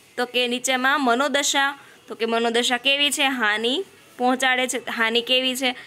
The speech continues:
તો અપરાધ છે, અપરાધ કેવો આવે? તો એ પુરુષ પુલ્લિંગમાં આવશે અપરાધ. સ્ત્રીલિંગમાં આવશે, નીચેનામાંથી તમારે સ્ત્રીલિંગ દર્શાવવાનું છે, તો કે ધેનુ આવશે. નવ નંબરમાં નપુંસકલિંગ શબ્દના ચિત્વા લિખિત એટલે કે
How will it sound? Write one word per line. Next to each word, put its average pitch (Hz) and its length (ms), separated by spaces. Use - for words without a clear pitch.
તો 294 80
અપરાધ 339 520
છે, 349 200
અપરાધ 277 400
કેવો 240 340
આવે? 214 360
તો 262 60
એ 233 120
પુરુષ 220 480
પુલ્લિંગમાં 233 500
આવશે 240 220
અપરાધ. 202 460
સ્ત્રીલિંગમાં 339 640
આવશે, 302 280
નીચેનામાંથી 262 560
તમારે 247 360
સ્ત્રીલિંગ 247 540
દર્શાવવાનું 247 380
છે, 262 100
તો 247 120
કે 233 140
ધેનુ 233 360
આવશે. 240 500
નવ 294 220
નંબરમાં 302 600
નપુંસકલિંગ 277 760
શબ્દના 240 640
ચિત્વા 269 800
લિખિત 247 380
એટલે 220 180
કે 277 220